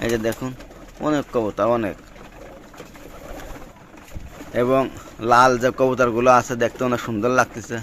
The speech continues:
লাল কোয়ালিটি বেশি কবুতর আছে, কালো আছে, পায়ে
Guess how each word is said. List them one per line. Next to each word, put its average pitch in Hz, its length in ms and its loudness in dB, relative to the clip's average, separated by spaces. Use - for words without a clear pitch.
লাল 117 360 6
কোয়ালিটি 120 460 2
বেশি 110 240 -4
কবুতর 123 400 2
আছে, 113 200 0
কালো 117 320 4
আছে, 113 260 4
পায়ে 113 280 6